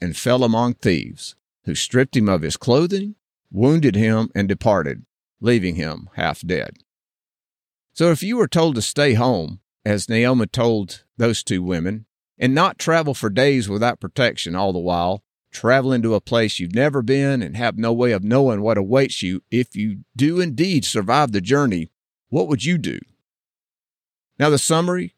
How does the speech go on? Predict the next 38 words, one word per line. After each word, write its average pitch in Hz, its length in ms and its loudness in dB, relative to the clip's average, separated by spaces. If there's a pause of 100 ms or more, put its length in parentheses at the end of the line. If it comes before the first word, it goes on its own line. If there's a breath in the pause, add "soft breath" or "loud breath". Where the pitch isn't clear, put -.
(160)
is 107 240 -2
adverse 143 480 0
circumstances 135 920 -2
may 110 160 2
provide 110 380 2
the 95 120 2
opportunity 113 880 -2 (300)
to 101 100 -4
show 117 240 0
your 113 180 2
love 147 300 2
for - 140 -8
someone, 67 680 -6 (480)
to 131 100 0
be 147 140 4
loyal 135 600 4
to 101 100 -2
the 90 120 -2
bonds 113 420 2
of 95 100 -4
friendship 135 600 -2 (100)
or 113 140 -2
the 92 100 -2
ties 123 400 0
of 127 80 -6
family, 123 560 -2 (400)
and 151 120 -2
to 151 60 0
be 180 160 0
courageous 123 680 0
in 78 100 -4
the 69 80 -4
face - 380 0
of 90 100 -2
danger 131 580 0
by 92 140 -4
standing 135 560 0
firm 104 520 0